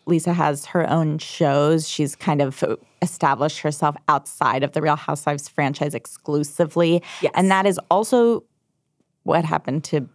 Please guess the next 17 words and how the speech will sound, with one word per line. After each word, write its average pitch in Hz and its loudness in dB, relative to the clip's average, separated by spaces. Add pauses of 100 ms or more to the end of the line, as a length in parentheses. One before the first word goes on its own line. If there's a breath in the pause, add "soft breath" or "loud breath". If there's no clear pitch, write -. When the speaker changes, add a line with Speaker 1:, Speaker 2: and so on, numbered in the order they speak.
(200)
Speaker 1:
Bethany 139 0
Frankel 147 -2
in 147 0
New 151 0
York. 151 2
Speaker 2:
Mm-hmm. 151 4
Speaker 1:
Um, 147 2 (180)
she - -6
kind 151 -2
of, 147 -4
like, 147 -2 (720)
made 151 -2
a 143 -2
name 143 -2
for 156 -2
herself 151 -4
separate - -2